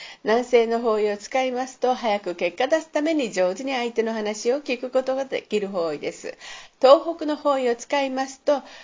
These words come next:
物事が明確になり、希望に向かって一歩踏み出すことができる方位となるでしょう。南の方位を使いますと、冷静に分析することで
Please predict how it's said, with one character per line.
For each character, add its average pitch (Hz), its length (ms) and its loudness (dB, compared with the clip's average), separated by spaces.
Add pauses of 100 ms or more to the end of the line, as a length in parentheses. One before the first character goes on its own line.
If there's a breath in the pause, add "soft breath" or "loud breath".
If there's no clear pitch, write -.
(140 loud breath)
物 226 220 6
事 196 280 -4
が 160 100 -4
明 240 220 -2
確 285 260 -2
に 285 160 -2
な 262 140 -2
り、 254 120 -6
希 214 160 -6
望 220 200 0
に 233 80 -4
向 226 100 -4
か 220 160 -4
っ 220 100 -6
て 226 200 -2
一 330 60 -6
歩 - 160 -8
踏 302 100 -6
み 269 100 -4
出 269 80 0
す 269 140 -14
こ 277 100 -2
と 311 140 -4
が 311 140 -2
で 208 120 -4
き 208 100 -6
る 220 120 0
方 196 200 0
位 196 80 -4
と 294 240 2
な 208 120 -4
る 180 80 -8
で 170 100 -4
し 170 160 -2
ょ 151 120 2
う。 175 60 -12 (520 loud breath)
南 226 340 2
の 226 100 -2
方 220 220 0
位 208 80 -2
を 214 60 -6
使 240 260 0
い 240 60 -4
ま 240 140 -4
す - 180 -20
と、 220 160 0 (400)
冷 214 340 0
静 214 320 -2
に 208 180 -4 (220)
分 214 140 2
析 277 360 -2
す 262 160 -4
る 302 120 -2
こ 330 140 -4
と 262 180 0
で 320 180 0